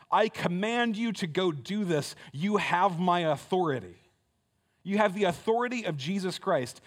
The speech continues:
to call sinners to repentance and faith.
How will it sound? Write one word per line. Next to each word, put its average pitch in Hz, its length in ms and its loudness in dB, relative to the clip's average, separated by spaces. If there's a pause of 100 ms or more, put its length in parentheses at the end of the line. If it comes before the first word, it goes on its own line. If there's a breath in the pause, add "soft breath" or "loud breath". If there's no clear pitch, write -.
(180 loud breath)
to 147 100 -4
call 214 320 2
sinners 226 420 -2
to 170 120 -8
repentance 170 580 -4
and 113 120 -10
faith. - 460 -8